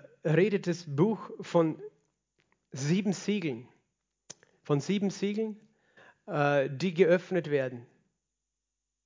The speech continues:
Und mit jedem Siegel passiert etwas. Und das Buch der Offenbarung spricht letztlich auch über den Tag des Herrn. Weil Johannes beginnt in diesem Buch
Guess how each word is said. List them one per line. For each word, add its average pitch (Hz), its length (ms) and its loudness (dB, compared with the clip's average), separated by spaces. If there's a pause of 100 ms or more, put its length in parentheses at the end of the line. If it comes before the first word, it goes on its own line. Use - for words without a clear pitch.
(640)
Und 156 300 0
mit 156 180 -2
jedem 185 220 4
Siegel 196 300 -2
passiert 170 420 2
etwas. - 480 -10 (640)
Und 160 100 2
das 185 100 4
Buch 226 160 4
der 240 140 10
Offenbarung 208 640 2
spricht 185 420 -2
letztlich 165 420 -2
auch 156 140 0
über 165 220 -2
den 151 120 -2
Tag 143 220 -6
des - 180 -10
Herrn. 135 200 -10 (840)
Weil 160 260 2 (400)
Johannes 220 400 4
beginnt 202 340 -2
in 185 60 -2
diesem 180 240 -4
Buch 185 320 -2